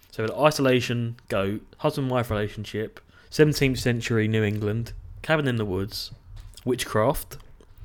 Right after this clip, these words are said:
young girl becomes witch.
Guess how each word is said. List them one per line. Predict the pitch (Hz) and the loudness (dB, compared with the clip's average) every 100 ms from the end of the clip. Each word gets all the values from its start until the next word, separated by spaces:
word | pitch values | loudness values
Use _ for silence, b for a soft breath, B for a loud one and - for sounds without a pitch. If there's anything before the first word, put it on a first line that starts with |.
| B B B B B - _ - - - - - - - - - - - - _ | B B B B B -20 _ -20 -20 -20 -20 -20 -20 -20 -20 -20 -20 -20 -20 _
young | - 135 143 139 | 2 6 6 6
girl | 139 127 123 123 | 8 8 8 4
becomes | 123 117 127 120 113 107 | 2 2 4 4 2 2
witch. | 98 - - - | 0 0 -6 -14